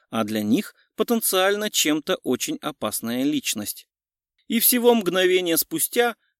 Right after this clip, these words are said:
парни смогли в этом убедиться лично, увидев служебное удостоверение сотрудника полиции. Довершили их запоздалый испуг следующие слова незнакомца.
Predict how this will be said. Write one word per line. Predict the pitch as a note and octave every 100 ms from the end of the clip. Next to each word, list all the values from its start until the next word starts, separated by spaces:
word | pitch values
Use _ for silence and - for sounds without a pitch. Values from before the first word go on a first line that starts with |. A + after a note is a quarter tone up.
| _
парни | C4 C4+ A#3+
смогли | - G3+ F3 G#3
в | G3
этом | F#3+ F#3+ F3
убедиться | C#3 C3 A#2 C#3 - C3+ -
лично, | A#2+ A2+ - G#2 G#2 - _ _ _
увидев | C#3 A#2+ A#2+ A2+ -
служебное | - B2+ A#2 A2 A2 A2
удостоверение | A#2+ - - F3+ A3+ A#3+ G#3+
сотрудника | - E3 C3+ B2+ C3 -
полиции. | - B2+ A2 - - G2 F#2 _ _ _ _ _ _ _ -
Довершили | B2+ G#3 G#3+ - C4+ B3 A#3+
их | - - F#3 -
запоздалый | A2+ C#3+ E3 C#3+ D3+ D3+ C#3
испуг | D3+ - - B3 -
следующие | C#3+ D3+ C#3+ - C3
слова | A#2 A#2+ A2+ D3
незнакомца. | C#3 B2 B2+ - A2+ G#2+ - G#2